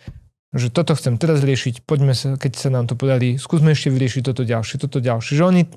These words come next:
oni budú pri tom človeku, budú mu v tom pomáhať, až kým sa to nejak nerozvinie. A je tam hrozne dôležité, že možno v nejakom bode, a to sa tiež stáva často, že v nejakom bode tí ľudia nechcú odísť napríklad tej chatky, chcú si vybaviť občiansky preukaz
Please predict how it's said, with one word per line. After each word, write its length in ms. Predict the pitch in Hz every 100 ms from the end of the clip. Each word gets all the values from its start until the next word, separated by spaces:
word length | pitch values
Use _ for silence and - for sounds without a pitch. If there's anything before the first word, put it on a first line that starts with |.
| -
oni 200 | 160 165
budú 240 | 156 160 139 135 131 - -
pri 160 | 143
tom 160 | 131 127
človeku, 320 | 147 135 143
budú 160 | 127 139
mu 160 | 139
v 80 | 113
tom 80 | 139
pomáhať, 560 | 123 127 127 123 123 -
až 160 | 123
kým 220 | - 147 131
sa 80 |
to 160 | 139 147
nejak 240 | 147 131
nerozvinie. 640 | 139 139 127 123 131 139 156 - _ _ _ 143
A 80 |
je 20 | 143
tam 140 | 156
hrozne 240 | 147 165
dôležité, 640 | 151 143 147 135 127 139 - - - - - _ _
že 480 | 127 123 135 135 - _ _ _ _ _
možno 480 | - 147 156 156 - -
v 160 | 147 147
nejakom 320 | 151 - 156
bode, 240 | 156 147
a 160 | 147 135
to 160 | 143
sa 160 | 147 139
tiež 160 | 156 131 -
stáva 560 | - - 123 135 135 127 165
často, 560 | 131 143 - 160 156 -
že 160 | 143 131
v 160 | 131
nejakom 240 | 147 - 147
bode 240 | 143 139
tí 160 | 151 143
ľudia 160 | 151
nechcú 400 | 147 156 - 143
odísť 240 | 127 117 127
napríklad 320 | 117 131 120
tej 240 | - 127
chatky, 560 | 117 127 120 - 202 190
chcú 240 | - 220
si 240 | 180 156 139
vybaviť 320 | 135 123 123
občiansky 400 | - 131 120 127
preukaz 480 | 127 120 - 113